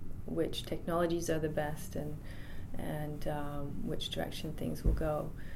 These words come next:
So large-scale utilities at the moment, that's dominated actually by pumped hydro. Most of the energy storage is, is pumping water to a higher location and then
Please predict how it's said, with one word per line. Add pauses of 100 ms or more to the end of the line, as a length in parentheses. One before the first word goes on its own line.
(120)
So (460)
large-scale
utilities
at
the
moment,
that's
dominated
actually
by
pumped
hydro.
Most
of
the (480)
energy
storage
is, (240)
is
pumping
water (260)
to
a
higher
location
and
then